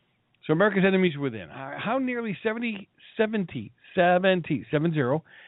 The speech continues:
have been arrested in America over isis plots in the last eighteen months, including, where's that thing? Dun, dun, dun. Uh, refugees. That's right, refugees.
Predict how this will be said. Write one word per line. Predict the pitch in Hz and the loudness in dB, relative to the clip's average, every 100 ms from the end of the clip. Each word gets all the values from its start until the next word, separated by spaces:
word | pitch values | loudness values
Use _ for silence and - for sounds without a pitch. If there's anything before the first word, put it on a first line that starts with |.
| _ | _
have | 151 202 | 0 2
been | 240 | 2
arrested | 202 170 - | 2 2 0
in | 170 | -4
America | 156 127 123 139 | -2 -2 -2 -4
over | 131 123 147 | -2 -4 0
isis | 165 - 170 - | -2 -2 -10 -8
plots | - 135 127 - | 0 0 0 -6
in | |
the | 120 | -6
last | 113 123 135 127 - | -4 -2 -2 -4 -8
eighteen | 123 113 - 127 110 | -8 -8 -8 -6 -6
months, | 98 - - - _ _ _ _ _ _ _ _ _ | -8 -12 -20 -20 _ _ _ _ _ _ _ _ _
including, | 113 117 113 131 226 165 131 175 214 226 - _ _ _ _ _ _ _ _ _ _ _ _ _ _ | -2 -2 2 2 4 2 0 -2 -6 -8 -12 _ _ _ _ _ _ _ _ _ _ _ _ _ _
where's | 139 | -20
that | 135 110 | -18 -18
thing? | 71 _ _ _ _ | -20 _ _ _ _
Dun, | 110 107 | -20 -20
dun, | 147 151 | -18 -18
dun. | - 143 147 _ _ _ - | -16 -18 -18 _ _ _ -6
Uh, | 139 | -6
refugees. | 151 175 - 135 87 - - _ _ | -2 -2 -2 -6 -10 -20 -20 _ _
That's | - 127 | -14 -8
right, | 110 117 | -8 -6
refugees. | 113 110 120 120 127 | -10 -8 -8 -8 -10